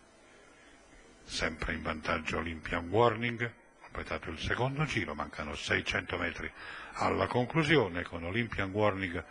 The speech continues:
ancora leader su Naire del Sile, in terza si prodiga sempre a largo Orvieto, che ha all'interno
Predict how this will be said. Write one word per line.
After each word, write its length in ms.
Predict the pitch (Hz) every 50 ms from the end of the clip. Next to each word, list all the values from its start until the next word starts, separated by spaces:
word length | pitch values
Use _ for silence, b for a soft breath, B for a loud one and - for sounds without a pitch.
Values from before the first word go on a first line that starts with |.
| B B B B B -
ancora 360 | - 131 - 104 - 113 110
leader 480 | 104 110 110 110 95 98 101 98 98 87
su 300 | - - 110 107 98 95
Naire 420 | 90 98 101 104 101 104 98 98
del 180 | 90 98 95 92
Sile, 520 | - - - 139 123 107 107 117 123 B B B B B B B - - -
in 420 | 92 87 87 85 85 85 85 - -
terza 480 | - - 110 110 95 - - - 95 92
si 160 | - - 101
prodiga 440 | - - 90 87 85 90 87 87 85
sempre 340 | - - 104 90 - 95 87
a 60 | 87
largo 460 | 87 87 87 90 87 80 80 82 80
Orvieto, 680 | 78 78 80 85 90 110 135 135 123 104 - - 85 78
che 140 | - 87 80
ha 60 | 80
all'interno 640 | 80 80 82 78 - 92 87 82 80 82 80 80 B